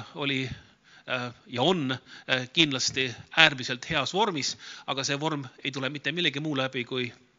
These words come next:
treeningu läbi. Ja nõnda on sinu kutsumise ja vaimuanniga. Tegelikult ju on, on lugu ju ka Taavetiga, kes tegelikult esialgu noore poisina ei paista silma mitte millegiga.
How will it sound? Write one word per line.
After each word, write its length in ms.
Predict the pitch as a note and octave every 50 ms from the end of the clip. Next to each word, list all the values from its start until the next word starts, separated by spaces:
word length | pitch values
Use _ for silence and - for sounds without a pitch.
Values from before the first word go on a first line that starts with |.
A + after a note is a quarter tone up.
| _ _ _ -
treeningu 460 | D#3 D#3 C#3+ C3+ B2+ A2+ G#2+ A#2 A#2
läbi. 280 | B2 B2+ - G#2+ F#2+ - _ _ _ _ - - - - - - - -
Ja 80 | - F#3+
nõnda 180 | C4 D4 D4+
on 60 | D4+ A3+
sinu 180 | A3+ A#3 B3
kutsumise 520 | - F#3 G3 - - G3+ G#3 G3+ E3+ G3+ G3
ja 60 | E3
vaimuanniga. 640 | D#3 F3 F#3+ F3+ D3+ C#3 C3+ B2 B2+ B2 - C3 A#2+ B2+ - - - - -
Tegelikult 500 | - G3+ G3+ G3+ G3 F#3 - F#3+ F3 -
ju 260 | F#3+ F#3 F3+ F3 F#3 F#3+
on, 240 | - G3 F#3+ F#3 F3 E3 D#3+ D#3
on 220 | D#3+ G#3 F#3+ F3+ F#3+
lugu 200 | A3 A3 G#3 F#3
ju 100 | F3 E3+ D#3+
ka 140 | F#3+ F3+ F3
Taavetiga, 640 | F3 - A#3 C#4 C4+ G#3 F3+ - - F3 E3 F3 E3 E3 E3 D#3+ C#3+ -
kes 200 | - F3 - -
tegelikult 440 | - G#3 G#3 F#3 F3 - F3 E3 - - - - - - -
esialgu 580 | - - - A3+ A#3+ - - G#3+ F3 E3+ D#3+ F3
noore 280 | F3+ G3+ G#3+ G3+ F3+ D#3
poisina 400 | F3+ G#3 G3+ - F#3 F3 D#3+ - -
ei 120 | - F#3
paista 300 | - - A3+ G#3+ - F#3
silma 240 | - G#3 G#3 G3+ F3+
mitte 220 | G3+ G#3 - -
millegiga. 500 | A3+ B3+ A#3 D#3 A#2 A2+ A2+ G#2 - -